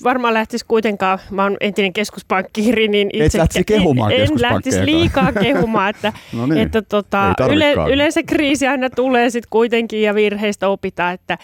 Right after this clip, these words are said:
Speaker 2: Niin.
Speaker 1: eihän keskuspankit koskaan ole täydellisiä niin kuin, niin kuin tota,
Speaker 2: Ei, no me
Speaker 1: kukaan
Speaker 2: ihmisetkään
Speaker 1: meistä
Speaker 2: eivät ole, niin.
Speaker 1: ole.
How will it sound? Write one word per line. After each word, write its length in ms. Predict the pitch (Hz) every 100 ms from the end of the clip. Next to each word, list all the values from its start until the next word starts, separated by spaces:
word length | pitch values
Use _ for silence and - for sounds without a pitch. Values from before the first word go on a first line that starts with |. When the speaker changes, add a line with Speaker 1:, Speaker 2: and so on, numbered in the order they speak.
| -
Speaker 2:
Niin. 180 | - -
Speaker 1:
eihän 300 | 208 214 214
keskuspankit 640 | 202 - 214 220 208 208
koskaan 460 | - 208 - 202 202
ole 100 | 196
täydellisiä 600 | 202 196 190 196 196 202
niin 240 | 196 196 185
kuin, 380 | 190 180 175 120
niin 180 | 170 170
kuin 200 | 180 175
tota, 300 | 175 - 180
Speaker 2:
Ei, 60 |
no 140 | 175 143
me 100 | 196
Speaker 1:
kukaan 60 | 143
Speaker 2:
ihmisetkään 480 | 120 247 233 226 92
Speaker 1:
meistä 340 | 90 82 190
Speaker 2:
eivät 100 | 139
ole, 140 | 87 90
niin. 180 | 92 85
Speaker 1:
ole. 300 | 190 190